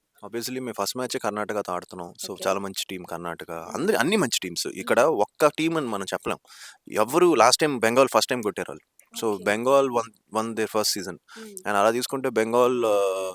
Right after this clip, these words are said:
Speaker 1: అంత పెద్ద టీమ్ కాదు ఒక విధంగా చెప్పాలి అంటే. But వాళ్ళు చాలా బాగా ఆడారు లాస్ట్ season.
Speaker 2: Hmm.
Speaker 1: And they have a very good chance this time also. Tamil is a very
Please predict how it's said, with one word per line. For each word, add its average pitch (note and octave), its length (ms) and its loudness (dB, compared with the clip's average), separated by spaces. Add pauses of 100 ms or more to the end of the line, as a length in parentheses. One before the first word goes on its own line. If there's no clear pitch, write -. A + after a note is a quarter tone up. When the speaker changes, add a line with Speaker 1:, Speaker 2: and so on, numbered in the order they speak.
(580)
Speaker 1:
అంత A2+ 260 -2
పెద్ద A2+ 420 4
టీమ్ C3+ 260 0
కాదు F#2 280 2
ఒక F2 140 -8
విధంగా F#2+ 380 -4
చెప్పాలి F2 300 -2
అంటే. E2+ 220 0
But - 320 -2
వాళ్ళు F#2+ 260 -2 (340)
చాలా D#3 160 6
బాగా C#3 160 8
ఆడారు F#2 240 2
లాస్ట్ F2+ 220 0
season. F#2 200 -6
Speaker 2:
Hmm. G2+ 240 -4
Speaker 1:
And G2+ 180 -4
they A#2 160 6
have B2+ 120 6
a A2 120 2
very C3 100 2
good C3 220 -2
chance A2+ 220 -2
this G#2+ 180 -2
time A2+ 140 0
also. F2 260 -4 (540)
Tamil B2+ 280 2
is A2 60 0
a F#2+ 120 0
very G2+ 100 -2